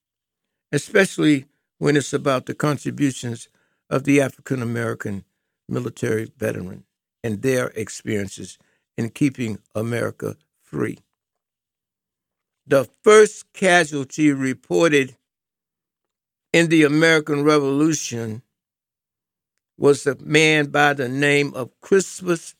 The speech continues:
Attucks. And he was bayoneted, maybe shot in Boston.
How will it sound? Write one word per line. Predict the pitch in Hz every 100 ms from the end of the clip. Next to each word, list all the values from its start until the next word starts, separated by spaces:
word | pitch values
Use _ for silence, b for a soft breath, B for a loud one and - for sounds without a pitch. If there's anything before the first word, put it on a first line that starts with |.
| _ _ -
Attucks. | 151 147 113 - - - - - _ _ _ _ _ _ _ _ _ _ _ _ _ _ _ _ _ _ _ _ _ _ _ _ _ _ _ _ _ -
And | 160 156 151 147 - _ _ _
he | - 226 226
was | 214 180 165 151 - _ _ _ _ _ _ _ _ _
bayoneted, | - 180 202 196 175 170 156 160 180 _ _ _ _ _ _ _ _ _ _ _ _ _ _
maybe | - 143 196 170 160
shot | - - - 202 196 147 _ _ _ _ _ _ _ _ _ _ _ -
in | 180 180
Boston. | 156 156 127 - 90 87